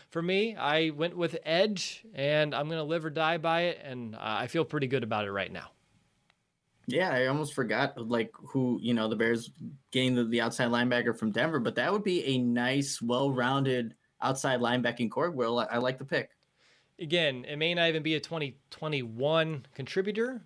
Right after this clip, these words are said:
Speaker 1: but with that Achilles, you have to see how those medicals turn out. But if you can look forward to the future and you're looking past Robert Quinn, I think that one would make a, a lot of sense to put a little,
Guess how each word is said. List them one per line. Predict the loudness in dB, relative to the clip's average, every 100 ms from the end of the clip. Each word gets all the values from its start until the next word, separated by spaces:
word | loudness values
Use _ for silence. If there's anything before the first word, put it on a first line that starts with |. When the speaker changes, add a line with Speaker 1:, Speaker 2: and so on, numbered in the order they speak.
| -16 -20
Speaker 1:
but | -20 -4 2 2 0 -2
with | -2
that | 4 4 2
Achilles, | -8 -4 2 4 4
you | 2
have | -2
to |
see | -2 0
how |
those | 0 2
medicals | 2 2 -4
turn | -4 -2 0
out. | 2 0 -2
But | 2 2 2 -4 -20 -20 _ -16
if | -6
you | -4
can | -4 -6 -6 -10
look | -4 -2 -2
forward | -2 2 4 4 4 -2
to | -4
the | -2
future | -2 0 2 2
and | 2
you're | 0
looking | -2 -2
past | 0 0 -2 -2
Robert | -2 -2 -6
Quinn, | -2 0 0
I | -4
think | -4 -4
that | -2 -2 -2 -6
one | -6 -4 -4
would | -6
make | -6 -6 -6
a, | -6
a | -4 0
lot | 0 0
of | 0
sense | 0 -2 -4
to | -6
put | -2 -2
a |
little, | -2 -2 -2